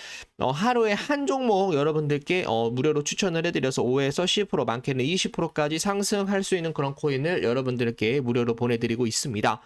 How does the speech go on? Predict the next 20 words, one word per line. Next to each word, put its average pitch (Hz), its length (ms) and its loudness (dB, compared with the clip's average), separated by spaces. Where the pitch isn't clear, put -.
어, 113 200 0
참여 277 320 0
방법은 247 420 2
간단합니다. 156 600 0
먼저 117 220 0
휴대폰을 165 500 0
드시고, 180 720 2
어, 90 140 0
위에 151 300 2
번호를 135 280 0
누르시고, 165 720 2
그리고 104 240 -2
단타, 160 680 -2
아, 90 60 0
휴가라고만 202 920 0
연락을 120 360 0
주세요. 110 480 0
휴가라고만 151 640 0
연락을 117 320 0
주시면, 160 600 -2